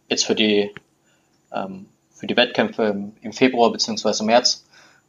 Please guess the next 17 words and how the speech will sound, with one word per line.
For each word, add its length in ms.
Da 100
haben 120
wir 60
den 60
letzten 260
Wettkampf, 640
äh, 220
in 140
Bayreuth 640
und 800
auf 180
den 300
fange 160
ich 80
jetzt 220
an 320
hinzutrainieren, 800